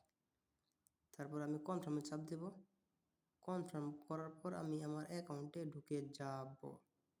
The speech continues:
এই আমার নেট সমস্যার কারণে একটু দেরি হচ্ছে, অপেক্ষা করতে হবে। ব্রাউজিং হচ্ছে,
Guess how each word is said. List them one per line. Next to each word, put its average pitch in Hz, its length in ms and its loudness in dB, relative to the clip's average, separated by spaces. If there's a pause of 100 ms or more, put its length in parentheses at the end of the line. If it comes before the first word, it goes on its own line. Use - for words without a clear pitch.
(1700)
এই 151 380 0
আমার 147 380 -4
নেট 147 280 -4
সমস্যার 147 480 -6
কারণে 151 260 -2 (100)
একটু 151 240 -10
দেরি 143 260 -2
হচ্ছে, 139 340 -10 (1000)
অপেক্ষা 143 300 -4
করতে 135 260 -4
হবে। 147 220 -2 (2250)
ব্রাউজিং 143 420 0
হচ্ছে, 147 340 -2